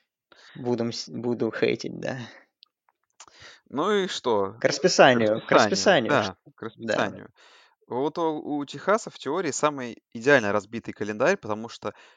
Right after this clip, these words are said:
Speaker 2: у них, кроме первой недели, потом три,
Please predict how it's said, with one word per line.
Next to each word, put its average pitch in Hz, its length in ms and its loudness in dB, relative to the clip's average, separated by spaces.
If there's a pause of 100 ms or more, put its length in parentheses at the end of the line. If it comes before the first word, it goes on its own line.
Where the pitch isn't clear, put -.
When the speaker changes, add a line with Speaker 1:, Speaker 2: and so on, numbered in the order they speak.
Speaker 2:
у 117 120 -14
них, 117 260 -10
кроме 110 320 -4
первой 107 400 -4
недели, 127 440 0 (180)
потом 170 400 -2
три, 156 380 0